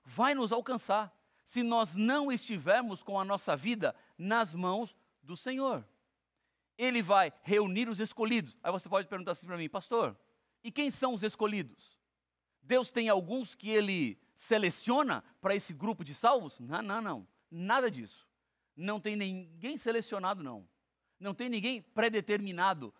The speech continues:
para ser parte do grupo dos escolhidos. Essa é uma decisão que eu e você tomamos. Ser escolhido não depende de Deus. Ser escolhido depende de você, porque ele já escolheu todo mundo para salvação. Agora, se você vai salvar ou não,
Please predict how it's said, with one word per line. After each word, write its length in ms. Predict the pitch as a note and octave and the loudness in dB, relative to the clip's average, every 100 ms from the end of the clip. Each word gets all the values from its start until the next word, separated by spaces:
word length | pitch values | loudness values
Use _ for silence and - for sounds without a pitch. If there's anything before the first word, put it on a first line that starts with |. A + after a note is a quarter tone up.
| _ | _
para 100 | F3 | -6
ser 200 | E3+ E3+ | -4 -4
parte 340 | C#3 F3 G3 E3+ | 2 2 2 -4
do 80 | D3 | -10
grupo 260 | F3 F#3 | -8 -10
dos 140 | D3 D#3 | -12 -16
escolhidos. 640 | D3 D3+ C3 G2+ - _ _ _ _ | -10 -6 -6 -8 -18 _ _ _ _
Essa 360 | - G3+ - G3 | -4 -4 -2 -4
é 80 | F3 | -2
uma 160 | E3+ E3 | -2 -2
decisão 560 | D#3+ D3 B2 D#3+ G#3+ - _ _ | -4 -6 -4 -4 -4 -10 _ _
que 240 | G#3 G#3 | -4 -2
eu 240 | G#3 C4+ D#4 | 2 2 2
e 60 | |
você 280 | A#3+ A3 B3 | 0 2 0
tomamos. 540 | B3+ A3 A3 B2+ - _ _ _ _ _ | 0 -2 -2 -6 -18 _ _ _ _ _
Ser 400 | - - D4 C#4+ | -10 -2 0 0
escolhido 800 | A#3+ - F#3 D#3 A#3+ D3 G2+ _ _ - | -2 -2 -2 0 -2 -4 -10 _ _ -4
não 180 | B3 | -2
depende 420 | A#3+ G#3+ C4 C4 A#3+ | 2 2 2 0 -2
de 100 | A#3 | 0
Deus. 420 | F#3+ G#3 - - _ - | 2 0 -4 -16 _ -18
Ser 300 | - A#3+ B3+ | 2 2 2
escolhido 320 | - G3+ A#3+ | 0 0 2
depende 300 | A3 A#3 G#3+ | 0 0 -2
de 60 | |
você, 380 | A#3 B3+ - A3 - - | 0 0 4 2 2 -6
porque 240 | G#3+ - | -6 -2
ele 200 | B3 C4+ | -2 0
já 100 | G3+ | 0
escolheu 360 | A3+ - G#3 A3+ | 0 0 0 2
todo 280 | - D4+ B3+ | 2 2 2
mundo 160 | D4 | -2
para 120 | C#4+ B3 | -2 -2
salvação. 580 | B3 C4 - G3 F3 - _ - | 0 0 -2 -6 -6 -12 _ -2
Agora, 340 | F3+ F#3+ D3+ - _ _ | 4 4 4 -2 _ _
se 200 | - F3+ | -14 -8
você 360 | D#3+ D#3 A3+ B3+ | -4 0 4 6
vai 140 | B3 | 4
salvar 500 | - G3 E3 D#3 D3 | 2 2 4 2 2
ou 80 | B2+ | 2
não, 260 | G3+ C4 | 2 2